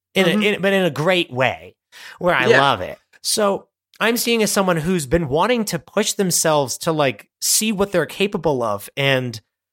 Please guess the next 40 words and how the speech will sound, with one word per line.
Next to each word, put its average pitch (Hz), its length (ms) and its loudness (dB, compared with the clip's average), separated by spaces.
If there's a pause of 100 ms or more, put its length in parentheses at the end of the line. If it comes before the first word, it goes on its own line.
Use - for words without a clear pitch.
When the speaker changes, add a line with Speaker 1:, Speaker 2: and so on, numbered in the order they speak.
(120)
Speaker 1:
you 190 60 0
know 226 60 4
what 214 40 2
I 208 40 2
mean? 202 140 2
But 180 60 2
it's 170 120 0
like, 135 140 0
but 147 100 0
if 165 140 0
we 233 80 2
harvest 220 500 0
more 147 320 0
grain, 156 640 -2
like, 123 260 -2 (480)
other 226 200 2
people 247 320 -2
can 156 180 -2
share 196 380 2
our, 160 140 2
we 170 120 2
can 208 140 0
trade 208 500 0
and, 147 120 -2
like, 139 220 -2 (220)
get 226 180 2
other 190 260 2
things. 214 340 0
And 160 80 4
it's 147 80 -2
like, 160 140 0
well, 156 80 2
that's 151 140 0
not 151 140 -2
really 139 200 -2
how 139 160 -2
we 131 120 0
do 127 400 0
things, 87 520 -8
Liberty. 117 460 0